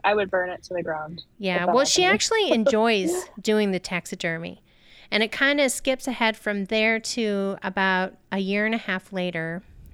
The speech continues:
Speaker 2: And it's about this family, this mother and daughter and son,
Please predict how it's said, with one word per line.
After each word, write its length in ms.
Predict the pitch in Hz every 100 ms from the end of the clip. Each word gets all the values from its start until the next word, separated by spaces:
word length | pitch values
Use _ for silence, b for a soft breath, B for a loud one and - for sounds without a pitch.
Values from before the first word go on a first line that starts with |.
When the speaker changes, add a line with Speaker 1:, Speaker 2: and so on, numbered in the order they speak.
| -
Speaker 2:
And 220 | 190 190
it's 360 | 185 - - - b b b b b b b b b -
about 420 | 196 202 202 185
this 200 | 196 -
family, 500 | - 208 208 196 185
this 220 | 180 180 196
mother 560 | 190 190 190 185 180 -
and 520 | 185 180 175 170 185 - 214
daughter 600 | 185 175 175 175 175 180 B B B -
and 540 | 190 180 175 170 165 196 b b _
son, 580 | - - 208 190 180 180